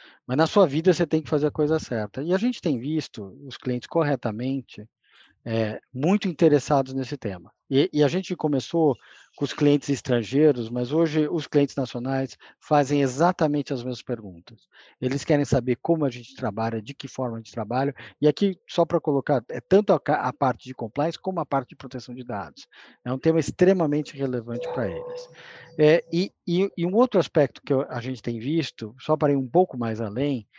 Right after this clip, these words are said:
é que, é, os, os, os, os nossos clientes têm buscado entender como a gente trata as pessoas, né? É, nós somos um, um escritório inclusivo, nós somos um escritório diverso, é,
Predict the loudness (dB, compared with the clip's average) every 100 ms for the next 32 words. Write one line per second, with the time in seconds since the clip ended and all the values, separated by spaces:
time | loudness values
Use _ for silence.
0 | -20 -20 -18 -2 -2 2 6 6 4 _
1 | 4 6 4 2 -6 -6 -12 -10 -10 -10
2 | -14 -8 -8 -8 -12 -12 0 4 4 0
3 | -2 2 2 2 -2 -2 -2 -2 0 0
4 | 0 -2 0 0 0 -4 -4 -4 -4 -2
5 | -2 -4 -8 -10 -8 -8 -10 -20 _ -10
6 | -8 -8 _ -20 -20 -20 -4 -2 0 2
7 | 2 2 0 -2 -4 -6 -6 -8 -8 -8
8 | -6 -2 -2 -2 -6 -10 -12 -8 -2 -2
9 | -2 -6 -10 -10 -8 -8 -8 -12 -14 -14
10 | -10 -8 -8 -10 -6 -2 -2 -2 -10 -20
11 | -20 _ _ -20 -20 _ -6 0 2